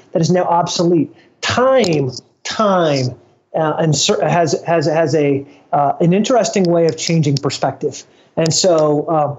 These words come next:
there are a lot of people who seem like they're slow and plodding who come out far ahead. One quick example, um, you know,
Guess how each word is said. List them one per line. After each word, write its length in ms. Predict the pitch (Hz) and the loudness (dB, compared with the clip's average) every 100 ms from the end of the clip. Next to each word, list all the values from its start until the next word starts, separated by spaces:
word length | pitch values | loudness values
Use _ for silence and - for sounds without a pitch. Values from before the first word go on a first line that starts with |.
| - | -4
there 100 | 180 | 0
are 20 | |
a 60 | 156 | 2
lot 200 | 160 196 | 2 0
of 100 | 196 | 0
people 260 | 202 190 147 | -2 0 0
who 120 | 151 | 0
seem 320 | - 196 180 | 0 0 2
like 160 | 170 165 | 0 0
they're 100 | 139 | -2
slow 500 | - - 180 175 160 | 0 2 2 2 2
and 120 | - | -2
plodding 640 | - 156 156 175 147 139 - - - | -2 0 2 0 0 -4 -8 -8 -4
who 120 | 165 | -2
come 240 | 185 170 | 0 0
out 420 | 156 151 143 - - _ - | 0 0 -2 -4 -18 _ -2
far 240 | 175 147 | 0 2
ahead. 360 | 135 160 139 - _ | 2 0 0 -6 _
One 220 | 175 196 | 0 0
quick 240 | 196 180 165 | 0 -2 -2
example, 680 | 131 156 160 151 127 117 - - - | -2 0 0 0 -4 -6 -18 -10 -2
um, 580 | 151 139 135 135 131 - - _ - | 0 2 0 -2 -6 -10 -20 _ -2
you 80 | |
know, 400 | 151 135 127 127 | 0 2 0 -4